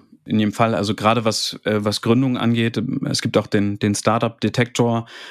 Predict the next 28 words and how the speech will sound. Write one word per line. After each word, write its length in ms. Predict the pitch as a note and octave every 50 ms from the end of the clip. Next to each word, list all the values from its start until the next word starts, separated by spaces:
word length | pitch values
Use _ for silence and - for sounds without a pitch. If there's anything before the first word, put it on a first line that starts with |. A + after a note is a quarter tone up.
| - - -
der 340 | A2+ G#2+ G#2+ G#2 G#2 G#2 G2+
die, 560 | G2+ G#2+ G#2 G#2 G#2 G#2 G2+ G2+ G2+ G2+ -
ähm, 400 | - - G#2 G#2 G2+ G2 F#2+ G2
ja, 200 | G2 F#2+ G2 G2
Anzahl 400 | - - G#2 G#2+ - - G#2+ G2
von, 340 | G2 - G2+ F#2+ F#2+ G2 G2
von 220 | - - - G2+ -
Startups 420 | - - A2 A2+ A2 A2 G#2 -
in 140 | G#2+ G#2 G2+
zwanzig 320 | - - G#2+ G#2+ - -
dreiundzwanzig 760 | - - G#2 G#2+ G#2+ - - A#2 A#2+ - B2+ A#2 - - - _ _ - - _ _ -
jetzt 260 | - A2 A2 A2 -
zum 100 | A#2 G#2+
Beispiel 260 | G#2+ A2 - - G2+
als 160 | G2+ - -
Report 540 | G2+ - - - A2+ A2+ - - - - - - -
herausgebracht 580 | A2 G2+ G#2 A2 A2 - - G#2+ G#2+ G#2 - -
hat, 200 | G#2 G2 - -
der 120 | G#2+ -
eben 220 | - G#2+ G#2+ G#2 -
zeigt, 420 | - - G#2+ G#2 A2 A2 _ -
dass 280 | A2 G2+ - - - - - - - - - - _ _
in 180 | - B2 C3 B2+
Ostdeutschland 840 | - A#2+ A#2+ A#2+ - B2 A#2 A#2 A2+ - - A#2+ A2 G#2+ G#2+ G#2 -
die 420 | G#2+ G2+ G#2 G2+ G2+ G2+ G2+ - -
Gründungen 520 | - G#2 A#2 C3 C#3+ C#3 B2+ B2 B2 A#2+
einfach 300 | G2 G#2 G#2+ G#2 - -
zunehmen, 720 | - - - - D3 D3+ D3+ D3 C#3+ C#3+ D3 D#3 E3 E3+